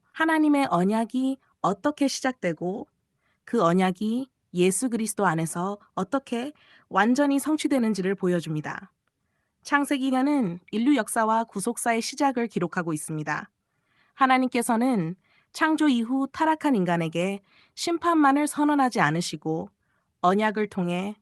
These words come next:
회복의 길을 여셨습니다. 아담에게 주신 최초의 복을,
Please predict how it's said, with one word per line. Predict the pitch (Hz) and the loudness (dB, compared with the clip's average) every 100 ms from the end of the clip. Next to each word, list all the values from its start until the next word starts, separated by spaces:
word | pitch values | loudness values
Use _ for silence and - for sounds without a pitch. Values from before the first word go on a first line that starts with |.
| _ - | _ -6
회복의 | 339 349 339 | -2 -2 -2
길을 | 269 196 202 | -2 -2 0
여셨습니다. | 170 151 180 - 156 147 147 - _ _ _ _ _ _ _ | -2 -2 -4 -4 -6 -6 -8 -10 _ _ _ _ _ _ _
아담에게 | - 190 240 262 247 | 0 4 4 2 0
주신 | 214 220 233 233 | -2 -2 -2 -2
최초의 | 294 - 269 | -2 0 0
복을, | 196 156 147 147 | 0 -2 -6 -8